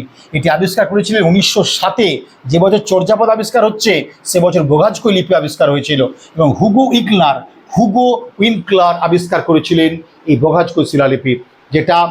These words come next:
কোথা থেকে পেয়েছি? এশিয়া মাইনর থেকে পেয়েছি। এবং আর্য জাতি, আর্য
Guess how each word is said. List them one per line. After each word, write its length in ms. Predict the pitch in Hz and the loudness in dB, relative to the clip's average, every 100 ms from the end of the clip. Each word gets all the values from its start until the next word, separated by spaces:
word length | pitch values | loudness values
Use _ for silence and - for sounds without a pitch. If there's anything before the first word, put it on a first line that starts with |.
| - - | -6 -8
কোথা 160 | 165 175 | -2 0
থেকে 140 | 226 226 | 0 2
পেয়েছি? 220 | 220 214 196 | 0 2 0
এশিয়া 260 | - 185 | 2 0
মাইনর 320 | 156 151 147 147 | 2 0 0 -2
থেকে 140 | 143 143 | -2 0
পেয়েছি। 260 | 131 - 123 _ - | -2 -4 -14 _ -6
এবং 140 | 180 220 - 196 | -2 -2 2 2
আর্য 260 | 240 220 269 262 | 2 0 0 0
জাতি, 440 | - 170 175 247 185 147 | 0 0 2 0 0 0
আর্য 260 | 156 196 | -2 0